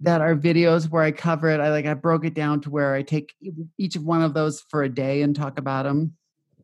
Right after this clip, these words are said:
Um, and so those videos are online. If you go to my Facebook page,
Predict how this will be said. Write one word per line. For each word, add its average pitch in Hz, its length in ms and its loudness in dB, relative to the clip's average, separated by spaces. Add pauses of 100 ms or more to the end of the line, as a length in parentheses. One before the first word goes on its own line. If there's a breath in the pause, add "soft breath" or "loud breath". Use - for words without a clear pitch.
(680 loud breath)
Um, 160 320 0
and 170 140 -4
so 180 120 2
those 196 280 2
videos 180 320 2
are 156 120 2
online. 147 500 2
If 143 160 -4
you 147 80 -4
go 143 260 -2
to 139 140 -2
my 131 180 -2
Facebook 139 500 -4
page, 131 600 -6